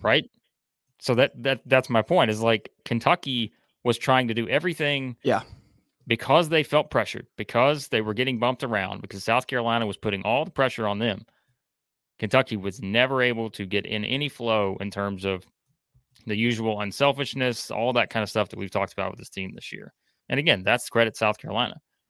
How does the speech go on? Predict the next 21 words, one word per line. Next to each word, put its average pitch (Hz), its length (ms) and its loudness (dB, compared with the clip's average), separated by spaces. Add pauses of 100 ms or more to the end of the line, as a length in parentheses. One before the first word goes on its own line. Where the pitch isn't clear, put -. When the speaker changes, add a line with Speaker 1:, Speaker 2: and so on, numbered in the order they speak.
(160)
Speaker 1:
But 113 220 4 (560)
I, 165 540 4 (1800)
you 123 80 -4
know, 123 60 -2
yeah, 123 260 4 (160)
c-, - 440 -10
can 135 120 -6
you, 117 180 -6
can - 140 -8
you 117 80 0
wonder 147 240 0
why 131 160 2
Reed 127 220 0
Sheppard 120 280 0
only 113 140 -4
played 117 220 -4
that 113 120 0
many 110 140 -2
minutes? 107 260 -6
Sure, 131 300 -2
but 107 220 0